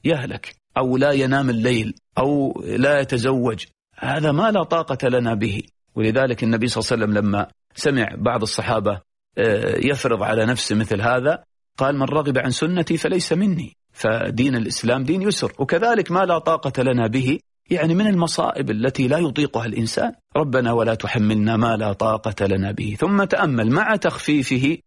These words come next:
"فلا غنى لنا عن عفوه سبحانه". قال: "واعف عنا واغفر لنا وارحمنا". حتى لو خففت علينا الدين فنحن المخطئون، نحن المقصرون، ما لنا إلا عفوك يا رب. فقال: "واعف عنا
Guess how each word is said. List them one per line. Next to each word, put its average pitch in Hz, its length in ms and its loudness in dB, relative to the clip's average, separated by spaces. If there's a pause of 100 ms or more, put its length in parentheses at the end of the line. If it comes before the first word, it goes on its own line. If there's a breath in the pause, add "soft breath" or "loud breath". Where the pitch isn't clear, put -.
"فلا 127 400 2
غنى 123 580 2
لنا 120 400 2
عن 113 200 0
عفوه 107 500 0
سبحانه". 95 640 -4 (180)
قال: 101 180 -2
"واعف 117 400 0
عنا 101 680 0
واغفر 123 500 0
لنا 156 260 2
وارحمنا". - 580 -2 (140)
حتى 220 340 -2
لو 202 100 2
خففت - 480 -2
علينا 113 600 0 (140)
الدين 110 520 0 (180)
فنحن - 360 2
المخطئون، 190 680 0
نحن 180 220 0
المقصرون، 185 800 0 (240)
ما 190 160 2
لنا 196 260 2
إلا 185 260 2
عفوك 170 420 0
يا 143 100 2
رب. 160 240 -2 (200)
فقال: 170 360 0
"واعف 185 400 0
عنا 117 880 0